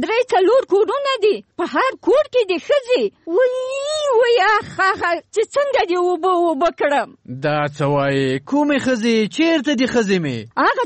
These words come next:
Speaker 1: څلور کورونه دي، د څه دپاره اخیستي دي؟ هغه چې د هر یوه درې څلور لکه افغانۍ یوازې د برق د بل قرضداره یې. تا په دومره برق څه کول؟ خو نه د فابریکه پې چلولې او نه کومه کارخانه.
Speaker 2: ساده کېږه ما.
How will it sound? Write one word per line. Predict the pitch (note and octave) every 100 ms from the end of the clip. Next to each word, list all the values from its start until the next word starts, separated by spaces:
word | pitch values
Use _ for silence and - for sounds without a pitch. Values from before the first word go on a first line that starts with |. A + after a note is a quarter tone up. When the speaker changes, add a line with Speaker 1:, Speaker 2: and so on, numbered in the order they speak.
| E4
Speaker 1:
څلور | E4 G#4+ D5
کورونه | G4 G4 D5 D5+ B4
دي، | A4 D4
د | -
څه | E5 E5+
دپاره | F5 E5 D5 B4+
اخیستي | G#4+ G#4+ G4+ F#4+ C#4+
دي؟ | D4 G#3 _ -
هغه | F#4+ A4 F#4+
چې | F#4 C4
د | D#4 E4
هر | G#4 G4+ D4+ D#4
یوه | E4+ G4+ D#4+ - _ -
درې | A#3 G4+ B4 F4+
څلور | D#4+ G#4+ A4+ F#4+
لکه | A4+ F4+ E4
افغانۍ | C4+ E4 G4 B4 F4
یوازې | D4 F#4+ A4+ F#4+ C#4+
د | C4
برق | A4 A4+ C4+
د | C#4+
بل | C#4 D5 -
قرضداره | G4+ F#4 B3+ E4+ C4 B3 G3+
یې. | E3 - -
تا | F5 D#5
په | B4+
دومره | D5+ E5 C#5 E4+ B3+
برق | D#5 - -
څه | -
کول؟ | C#5 A#4 D#5 C5+ - -
خو | C#4+ C#4
نه | G#4+ A4
د | G4+
فابریکه | E4+ C#4+ A#3+ C#4 A#4 A#4+
پې | C5 -
چلولې | B4+ B4+ B4+ C5 C5 E4
او | C#4 D4+
نه | G#4 -
کومه | G#4+ G4+ -
کارخانه. | D#4+ B3 - C4+ D4+ B3 - _
Speaker 2:
ساده | - A#2+ G#2 G2
کېږه | D3+ F#3+ F3 C#3+
ما. | A3 G#3